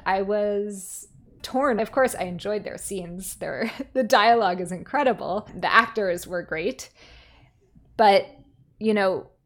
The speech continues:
one of the complaints, my parents started watching the show and they're like, "I can't keep everyone straight." And there, there were so many characters and so much going on that I wondered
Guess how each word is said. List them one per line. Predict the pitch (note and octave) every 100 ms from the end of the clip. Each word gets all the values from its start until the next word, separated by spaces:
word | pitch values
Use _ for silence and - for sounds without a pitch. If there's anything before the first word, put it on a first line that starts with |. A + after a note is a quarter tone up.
| _
one | G3+ A3 A3+
of | G#3+
the | G3+ F#3+ F#3 -
complaints, | - F#3+ G3 F#3 F3+ F#3
my | F3+
parents | F3 G3+ F3+ F3
started | - E3+ F3
watching | C#3 - F#3 E3+
the |
show | - -
and | F3
they're | D#3+ D#3+
like, | G#3 -
"I | E4+
can't | - G4+
keep | - F#4 F#4
everyone | E4+ E4 D4 D4
straight." | - D#4 C#4+ - - -
And | G#3 G#3+ F3+
there, | G#3 G3+ -
there | A3+
were | A3+
so | A3+ - B3+
many | C4+ B3+
characters | - F#3+ F#3+ E3+ F3+
and | F#3
so | - G#3+
much | G#3+ G3+
going | - E3 E3+
on | B3 B3 G#3 G#3+ G3
that | G3+
I | G3+
wondered | G#3 A3 A3 G#3 G3+ F#3+